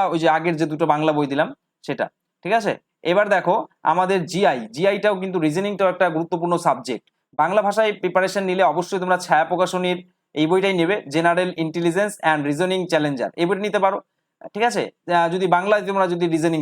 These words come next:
করতে চাও, এখানে, আহ, প্রত্যেকটা চ্যাপ্টারে হিউজ পরিমাণ কোশ-, আহ, প্রশ্ন কিন্তু দেওয়া রয়েছে এবং বুঝিয়ে দেওয়া রয়েছে। প্রত্যেকটা প্রশ্নের সলিউশন কিন্তু তোমরা এই বইতেই পেয়ে যাবে, এবং অনেক প্রশ্ন রয়েছে, প্রিভিয়াস ইয়ারের প্রশ্ন, আহ, গুলো যেরকম রয়েছে, সেরকম সম্ভাব্য প্রশ্নও কিন্তু রয়েছে।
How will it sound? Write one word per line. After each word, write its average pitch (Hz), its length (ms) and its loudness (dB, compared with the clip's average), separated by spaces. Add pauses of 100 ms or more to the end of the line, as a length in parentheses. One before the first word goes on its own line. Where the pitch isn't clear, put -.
করতে 123 160 -6
চাও, 107 240 -2
এখানে, 196 240 -2
আহ, - 460 -2
প্রত্যেকটা 269 460 0
চ্যাপ্টারে 165 460 0 (360)
হিউজ 254 220 0 (120)
পরিমাণ 202 300 2 (100)
কোশ-, 175 300 -4
আহ, 160 120 4 (100)
প্রশ্ন 180 200 -2 (100)
কিন্তু 175 160 -2
দেওয়া 151 220 4
রয়েছে 160 280 0
এবং 214 240 -2
বুঝিয়ে 165 260 2
দেওয়া 139 160 4
রয়েছে। 110 300 -4
প্রত্যেকটা 190 440 -2
প্রশ্নের 180 400 -4
সলিউশন 175 400 0
কিন্তু 160 260 -4 (340)
তোমরা 170 160 2
এই 175 60 2
বইতেই 175 360 0
পেয়ে 175 180 2
যাবে, 175 220 2 (300)
এবং 160 220 0
অনেক 185 320 2
প্রশ্ন 190 260 -2
রয়েছে, 160 360 0
প্রিভিয়াস 185 480 -2
ইয়ারের 185 280 0
প্রশ্ন, 175 200 -2 (120)
আহ, 151 280 2
গুলো 160 120 -2
যেরকম 165 280 -2
রয়েছে, 151 280 -2
সেরকম 165 300 -2 (320)
সম্ভাব্য 202 420 0
প্রশ্নও 180 400 -2
কিন্তু 160 240 -2 (300)
রয়েছে। 147 380 0